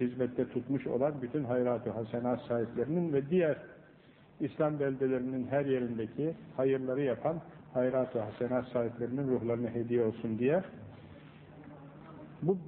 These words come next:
diyarlarda metfun bulunan Enbiyaullah, Evliyaullah ve salihlerin, Allah'ın sevgili kullarının ruhlarına hediye olsun diye ve uzaktan yakından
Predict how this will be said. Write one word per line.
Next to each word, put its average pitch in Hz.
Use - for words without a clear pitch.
diyarlarda 151
metfun 143
bulunan 127
Enbiyaullah, 135
Evliyaullah 127
ve 127
salihlerin, 123
Allah'ın 131
sevgili 131
kullarının 123
ruhlarına 120
hediye 117
olsun 110
diye 143
ve 165
uzaktan 165
yakından 147